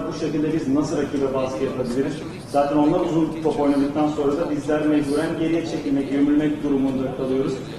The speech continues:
Tabii ki bu tarz maçlar benim istemediğim maçlar. Bu tarz oyun tarzı benim kendi takımım için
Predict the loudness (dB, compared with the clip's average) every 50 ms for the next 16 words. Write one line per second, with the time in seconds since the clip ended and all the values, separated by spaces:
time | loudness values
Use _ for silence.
0 | -12 -12 -8 -2 -2 0 0 0 0 0 2 2 2 0 -2 -6 -8 -10 -10 -8
1 | -4 -4 -4 -4 -2 0 2 2 2 2 2 2 2 2 2 2 0 0 0 0
2 | 2 2 2 0 0 0 0 0 0 0 0 2 2 2 2 0 -2 -2 -2 0
3 | 0 0 0 -2 -6 -8 -10 -12 -12 -12 -10 -10 -10 -10 -8 -4 -4 -2 -2 0
4 | 2 2 2 2 0 -2 0 0 2 4 4 2 2 2 2 2 2 2 0 0
5 | 0 2 2 2 2 0 2 2 2 2 2 0 0 0 0 0 2 2 2 2
6 | 0 -2